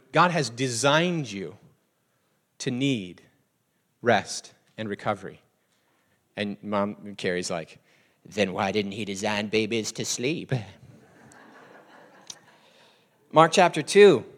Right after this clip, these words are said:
on the Sabbath day, Jesus is walking through some grain fields, and his disciples begin breaking the heads of grain and eating them. But the Pharisees are all offended, and they say, "Why are they breaking the law?"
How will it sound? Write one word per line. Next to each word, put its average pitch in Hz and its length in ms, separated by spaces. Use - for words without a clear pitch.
on 147 160
the 151 80
Sabbath 214 500
day, 135 160
Jesus 170 340
is 156 140
walking 160 320
through 165 140
some 151 160
grain 185 240
fields, 143 200
and 139 80
his 135 100
disciples 165 380
begin 160 260
breaking 180 340
the 165 80
heads 165 240
of 160 120
grain 175 540
and 151 340
eating 226 240
them. 143 180
But 135 100
the 135 60
Pharisees 170 640
are 120 80
all 110 120
offended, 185 360
and 135 60
they 127 80
say, 127 260
"Why 143 200
are - 20
they 165 80
breaking 151 260
the 165 80
law?" 170 280